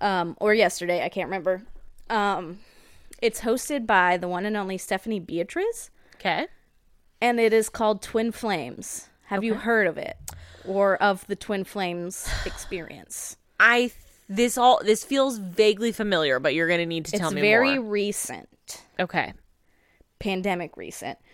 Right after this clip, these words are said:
Speaker 2: Okay.
Speaker 1: It's a cult.
Speaker 2: Oh.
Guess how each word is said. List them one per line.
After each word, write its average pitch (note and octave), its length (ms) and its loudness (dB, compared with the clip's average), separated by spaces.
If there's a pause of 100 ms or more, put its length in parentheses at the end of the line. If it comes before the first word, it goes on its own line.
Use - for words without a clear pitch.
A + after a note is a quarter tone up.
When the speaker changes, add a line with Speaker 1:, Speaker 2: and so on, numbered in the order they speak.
Speaker 2:
Okay. F3+ 320 -6
Speaker 1:
It's - 140 -4
a - 40 -4
cult. - 480 -2 (680)
Speaker 2:
Oh. F#3 920 2